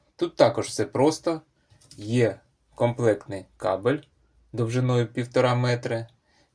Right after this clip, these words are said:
Під'єднуємо його до павербанку та під'єднуємо до устілок.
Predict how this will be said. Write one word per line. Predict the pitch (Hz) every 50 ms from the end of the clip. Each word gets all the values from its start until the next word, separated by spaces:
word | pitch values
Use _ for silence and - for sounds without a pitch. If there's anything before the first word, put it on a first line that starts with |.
| _ _
Під'єднуємо | - - 113 113 113 120 120 110 - 107 104 98 98 98 98 95 95 92 - _ -
його | - 104 107 104 95 98 92 87 82 - - _ _ _ -
до | - 92 95 101 98 90 - _ _ _ _
павербанку | - - 101 92 95 90 87 85 87 85 87 92 92 - 120 135 156 156 _ - - _ _ - - _ _ _ _ _ - _ _ _ _ - - - - - - - - - _ _ -
та | - 147 180
під'єднуємо | 180 - 127 113 110 113 139 151 156 156 147 139 131 123 120 113 110 110 - - - - - - _ _ _ - - - - - _ -
до | - 95 107 113 131 139
устілок. | 131 117 - - - - 98 92 90 87 - - -